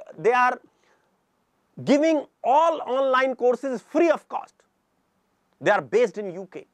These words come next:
but very good courses and free of cost. Just use those. Any administrator, whether he is a vice chancellor,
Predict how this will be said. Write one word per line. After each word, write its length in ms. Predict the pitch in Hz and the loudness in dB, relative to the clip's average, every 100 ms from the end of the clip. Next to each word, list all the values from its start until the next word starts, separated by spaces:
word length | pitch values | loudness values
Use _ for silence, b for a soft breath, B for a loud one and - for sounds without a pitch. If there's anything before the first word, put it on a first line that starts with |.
| _ _ _ _ _ _ _ _ _ _ - | _ _ _ _ _ _ _ _ _ _ -2
but 180 | 208 226 104 | -2 -2 -10
very 220 | 135 196 | -4 -2
good 200 | 214 254 | -2 -4
courses 540 | - 262 269 349 330 - _ _ | -2 0 0 -2 -6 -10 _ _
and 260 | 240 254 190 | -2 -2 -2
free 260 | - 269 269 | -6 -4 -4
of 200 | - - | -6 -14
cost. 300 | - - _ _ _ _ _ _ _ _ _ _ 160 | -20 -20 _ _ _ _ _ _ _ _ _ _ -4
Just 300 | 285 294 214 | -2 -2 -2
use 380 | 240 330 269 | 2 2 0
those. 420 | 285 269 - - _ _ _ _ _ _ _ _ _ _ _ _ _ _ _ _ _ _ _ _ _ _ _ _ _ _ _ _ _ _ _ _ _ - | -2 -2 -4 -12 _ _ _ _ _ _ _ _ _ _ _ _ _ _ _ _ _ _ _ _ _ _ _ _ _ _ _ _ _ _ _ _ _ -4
Any 440 | 214 240 254 240 - | 0 2 0 -2 -4
administrator, 760 | 185 175 180 - 160 - - _ _ _ _ _ _ _ _ _ _ _ _ _ _ - | -4 -4 -10 -8 -10 -8 -14 _ _ _ _ _ _ _ _ _ _ _ _ _ _ -8
whether 320 | 139 147 143 | -6 -4 -4
he 120 | 151 | -6
is 100 | 131 | -8
a 60 | 107 | -8
vice 320 | 120 170 165 | -4 -4 -4
chancellor, 600 | 156 147 143 139 135 | -8 -8 -8 -6 -6